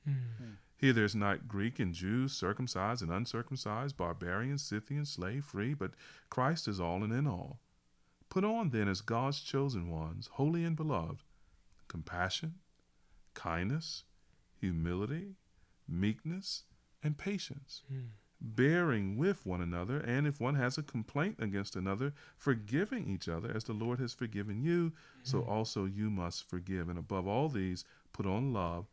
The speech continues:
Speaker 3: which binds everything together in perfect harmony."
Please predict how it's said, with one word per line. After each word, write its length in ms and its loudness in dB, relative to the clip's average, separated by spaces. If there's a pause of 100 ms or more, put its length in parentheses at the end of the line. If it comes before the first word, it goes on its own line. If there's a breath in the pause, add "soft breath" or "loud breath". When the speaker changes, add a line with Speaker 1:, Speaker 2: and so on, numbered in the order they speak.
(260 soft breath)
Speaker 3:
which 180 -6
binds 260 0
everything 420 0
together 520 -6 (260 soft breath)
in 120 -4
perfect 380 -6
harmony." 420 -10